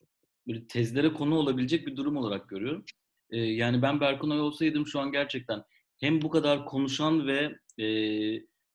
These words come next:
işte ön yargılar, işte, e, farklı kimlikler, e, vesaire üzerine bir dizi yapıp sosyal medyada da bu kadar gerçekten insanların farklı olduğunu görmek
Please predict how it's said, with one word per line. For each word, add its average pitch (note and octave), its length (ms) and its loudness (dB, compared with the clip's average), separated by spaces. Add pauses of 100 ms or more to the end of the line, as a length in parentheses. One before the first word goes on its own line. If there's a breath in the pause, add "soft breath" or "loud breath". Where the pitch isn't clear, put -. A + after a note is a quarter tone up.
(160)
işte A#2 240 -6 (920)
ön C#3 180 4
yargılar, G#2 640 2
işte, G#2 320 -6
e, A2 320 -8
farklı A#2+ 420 -4
kimlikler, G#2+ 800 -4 (300)
e, G#2 260 -4
vesaire B2+ 360 0
üzerine B2 260 0
bir B2+ 100 0
dizi B2+ 240 2
yapıp D#3+ 400 0
sosyal D#3 400 0
medyada D3 340 2
da C3+ 140 2
bu B2 60 -8
kadar C#3+ 220 4
gerçekten C3+ 380 -4
insanların C3 500 -2
farklı B2 300 -2
olduğunu A#2+ 260 -2
görmek A2 320 -4